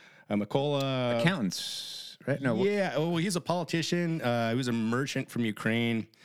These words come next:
Speaker 2: Yeah.
Speaker 1: Um, he was, uh, then in the Ukrainian Soviet Socialist Republic. I mean, pretty, like, standard kinda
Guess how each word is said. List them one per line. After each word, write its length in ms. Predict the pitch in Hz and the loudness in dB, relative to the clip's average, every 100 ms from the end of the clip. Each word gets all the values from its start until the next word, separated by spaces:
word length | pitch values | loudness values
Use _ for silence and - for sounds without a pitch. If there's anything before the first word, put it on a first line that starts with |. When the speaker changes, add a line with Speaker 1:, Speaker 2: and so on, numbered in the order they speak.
| - | -10
Speaker 2:
Yeah. 500 | 127 123 110 120 113 | -2 0 2 2 2
Speaker 1:
Um, 320 | 110 107 107 95 | 2 0 -2 0
he 220 | 123 131 | 0 0
was, 180 | 123 110 | 0 2
uh, 460 | 113 113 110 107 104 | 2 2 2 0 0
then 180 | 120 | 0
in 60 | 117 | 2
the 80 | 110 | 0
Ukrainian 600 | 104 - 113 117 107 104 | 0 0 0 2 2 0
Soviet 580 | - - 117 113 110 - | -2 -2 0 0 -2 -2
Socialist 400 | 113 107 113 - | -2 -2 -2 -4
Republic. 440 | 98 117 113 113 | -4 -2 0 0
I 40 | 123 | -2
mean, 80 | |
pretty, 260 | 135 233 233 | -2 -2 0
like, 200 | 170 90 | -2 -4
standard 680 | - 101 117 120 117 95 - | -2 0 2 2 0 -2 -4
kinda 520 | 120 113 107 95 90 | 0 2 2 0 -2